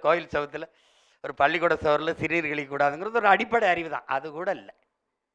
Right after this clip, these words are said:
அப்ப எம்ப-, ரொம்ப அடிப்படை அறமற்ற சமூகமா நம்ம வளர்ந்து போறோம். அதை மாத்தணும். மாத்தணும்னா அவர் தம்பி கேட்குற மாதிரி நீங்க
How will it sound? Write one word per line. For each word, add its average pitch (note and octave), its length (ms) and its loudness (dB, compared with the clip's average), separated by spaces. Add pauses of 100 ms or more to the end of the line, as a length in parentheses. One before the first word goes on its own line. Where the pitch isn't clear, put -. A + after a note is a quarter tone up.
(760)
அப்ப A#2 180 -4 (160)
எம்ப-, F3+ 300 -8
ரொம்ப A3+ 300 -4 (120)
அடிப்படை G3 500 0 (680)
அறமற்ற F#3+ 640 2
சமூகமா E3 420 2 (100)
நம்ம D3+ 220 -6
வளர்ந்து C#3+ 360 -4
போறோம். A2 340 0
அதை B2+ 120 -6 (120)
மாத்தணும். C#3 440 -6 (500)
மாத்தணும்னா F3 560 4
அவர் D#3 200 -4
தம்பி F#3 280 0
கேட்குற D#3+ 240 0 (100)
மாதிரி D#3 180 0 (420)
நீங்க E3 160 -8